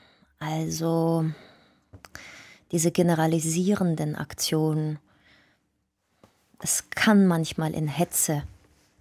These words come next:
hinein sich bewegen. Ich wünschte, das gäbe es nicht. Ich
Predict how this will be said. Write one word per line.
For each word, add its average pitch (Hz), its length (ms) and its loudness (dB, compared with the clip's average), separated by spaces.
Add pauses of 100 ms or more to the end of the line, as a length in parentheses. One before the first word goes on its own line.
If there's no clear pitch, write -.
(100)
hinein 160 720 -2 (800)
sich - 240 -8
bewegen. 160 800 0 (1080)
Ich - 220 -4
wünschte, 170 420 2
das - 220 -4
gäbe 151 240 -6
es - 160 -8
nicht. - 360 -14 (520)
Ich - 440 0